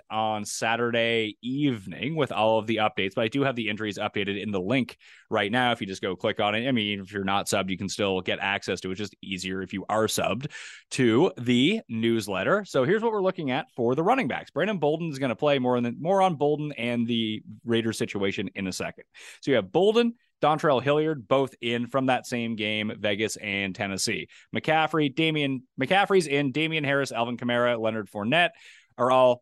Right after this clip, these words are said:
likely going to play. Not for sure yet, but it's looking like they're gonna play. James Conner is a game time decision. He has been trending towards playing against the Rams. I don't love him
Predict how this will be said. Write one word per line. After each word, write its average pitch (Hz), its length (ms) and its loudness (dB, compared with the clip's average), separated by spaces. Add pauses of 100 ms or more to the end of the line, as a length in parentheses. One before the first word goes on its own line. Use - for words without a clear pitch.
likely 135 800 0
going 110 440 0
to 110 180 -8
play. 98 420 0
Not 110 220 -8
for 226 100 0
sure 220 220 4
yet, 208 200 4
but 151 100 0
it's 135 200 -8
looking 143 220 -2
like 123 140 0
they're 123 100 -2
gonna 110 180 -2
play. 85 300 -4
James 127 320 -2
Conner 165 320 2
is 131 160 -2
a 127 40 2
game 117 300 0
time 113 240 0
decision. 175 540 0 (240)
He 151 100 2
has 143 80 2
been 135 140 0
trending 139 420 0
towards 120 600 0
playing 113 340 0
against 107 300 -4
the 104 60 -4
Rams. 107 260 -2
I 113 40 2
don't 110 160 -2
love 110 280 2
him 90 300 -2